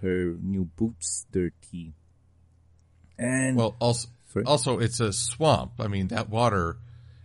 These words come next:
Speaker 2: is basically a, a li-, just a giant petri dish.
Speaker 1: <laughs> Yeah, true that, true that. But, uh, Rainbow Dash dips a, um, water sausage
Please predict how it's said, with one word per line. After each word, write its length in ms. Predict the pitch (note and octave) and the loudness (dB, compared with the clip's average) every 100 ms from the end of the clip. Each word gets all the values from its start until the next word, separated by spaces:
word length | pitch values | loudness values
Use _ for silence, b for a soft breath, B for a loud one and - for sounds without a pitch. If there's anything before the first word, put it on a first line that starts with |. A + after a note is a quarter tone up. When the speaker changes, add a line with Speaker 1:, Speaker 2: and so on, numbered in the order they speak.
| b - | b -8
Speaker 2:
is 260 | A#2 A2 - | -2 -2 0
basically 600 | B2 A#2+ - A#2 G2+ F#2+ | 2 2 2 -4 -2 0
a, 60 | F#2 | 0
a 420 | F#2 G2+ F#2 F2 F2 | -2 -2 0 -2 -2
li-, 140 | G#2+ - - - - | -4 -6 -12 -20 -14
just 220 | G#2 G2 | -10 -8
a 40 | F#2+ | -6
giant 300 | F#2 G#2+ - | -2 -2 -2
petri 340 | C#3+ B2 - | -6 -6 -6
dish. 500 | D2+ C#2+ C2 - - - - - | -6 -6 -8 -10 -12 -16 -20 -12
Speaker 1:
<laughs> 400 | F#2+ - F#2+ - | -8 -2 -2 -2
Yeah, 300 | D#2 D2 D2+ - | -4 -4 -4 -8
true 220 | - E2 | -8 -4
that, 220 | F#2+ - | -4 -6
true 240 | - D#2+ | -8 -4
that. 160 | E2+ D#2 b b b b b | -2 -4 b b b b b
But, 360 | - B3 B3+ A#3+ b b b - | -4 -2 -2 -4 b b b -4
uh, 240 | G#2+ A2 | 0 2
Rainbow 480 | A#2 C3+ C#3 D3 C#3 | 2 2 2 2 2
Dash 500 | C3 C3 C3 - - - - | 2 4 2 -2 -12 -20 -8
dips 440 | - B2+ - - - | 2 2 2 -8 -6
a, 600 | G#2+ G#2 G#2 G2+ G#2 G#2+ G2+ - b b b b - - | -2 0 0 0 -2 -6 -12 -20 b b b b -20 -8
um, 320 | A#1 D#2+ E2 | -4 -2 2
water 240 | F2 G#2 | 2 4
sausage 920 | B2 B2+ B2 - B2+ A2 - - - | 4 4 4 4 4 2 -6 -10 -14